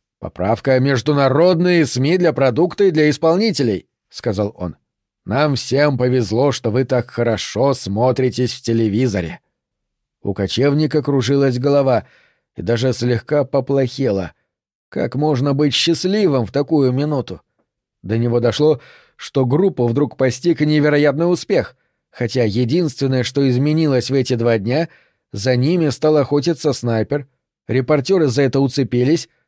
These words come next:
и публика заинтересовалась. Он подумал, что многие из этих дисков продаются как товар для психоколлекционера,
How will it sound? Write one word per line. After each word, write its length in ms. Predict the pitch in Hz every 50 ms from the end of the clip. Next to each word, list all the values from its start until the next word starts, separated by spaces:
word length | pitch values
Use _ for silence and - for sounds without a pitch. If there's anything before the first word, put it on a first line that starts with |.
| _ _ _ _ -
и 120 | - 120 113
публика 540 | - - 117 113 101 120 127 127 147 147
заинтересовалась. 1120 | 139 117 135 131 127 123 123 139 139 147 135 - 180 175 180 190 170 135 104 85 - - - _ _ _ _ _ _ _ _ _ _ _ _ _ _
Он 200 | - 104 123 127
подумал, 440 | 127 147 143 147 170 170 160 151 143
что 180 | - - - 143
многие 400 | 143 151 170 175 165 151 156 147
из 100 | 127 139
этих 300 | 147 - - 139 127 127
дисков 400 | 151 190 165 - - 131 113 -
продаются 540 | - 131 127 139 160 175 165 139 - 151
как 220 | 131 - 151 127 -
товар 340 | - 143 135 147 170 156 143
для 160 | 135 139 135
психоколлекционера, 1300 | - - 165 160 - 160 139 - 156 151 151 - - - 156 156 151 151 147 139 127 107 90 87 85